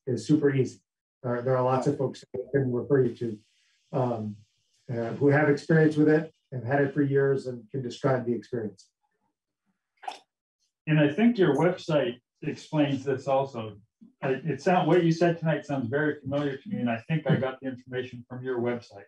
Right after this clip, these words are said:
Speaker 1: We try, we try,
Speaker 2: Okay.
Speaker 1: but sometimes, you know, uh, it's easier
Speaker 2: I need to
Speaker 1: to
Speaker 2: see
Speaker 1: hear.
Speaker 2: it in writing because, like
Speaker 1: Right.
Speaker 2: you said, it is pretty complicated, but,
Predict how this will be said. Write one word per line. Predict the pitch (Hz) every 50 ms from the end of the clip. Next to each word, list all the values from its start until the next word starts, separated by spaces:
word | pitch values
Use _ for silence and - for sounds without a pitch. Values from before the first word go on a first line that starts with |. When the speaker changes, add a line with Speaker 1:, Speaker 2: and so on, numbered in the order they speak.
| _ _
Speaker 1:
We | 180 185 - -
try, | - - 220 240 240 196 170 156 147 147
we | 147 156 170 151
try, | - 190 175 - -
Speaker 2:
Okay. | 147 165
Speaker 1:
but | 160 -
sometimes, | - 208 196 156 185 185 180 170 165 - - - - _ _ _ _ _ -
you | 180 170
know, | 170 160 147 151 160 151 151 151 151
uh, | 143 143 143 139
it's | - - 170
easier | 170 160
Speaker 2:
I | 147
need | 151
to | 151 147 143
Speaker 1:
to | -
Speaker 2:
see | - 147
Speaker 1:
hear. | 180 185
Speaker 2:
it | 185 175
in | 165 151 147
writing | 156 160 170 160 143 139 -
because, | 127 - - 143 135 117 123
like | 151 151
Speaker 1:
Right. | 143 143 -
Speaker 2:
you | 117
said, | - 156 147 143 139 - -
it | 151 151
is | 160 160 - - _ _ _ _ -
pretty | 175 160 135 -
complicated, | - 147 147 151 - - 117 - 139 135 127 123 117 113
but, | 120 117 120 117 120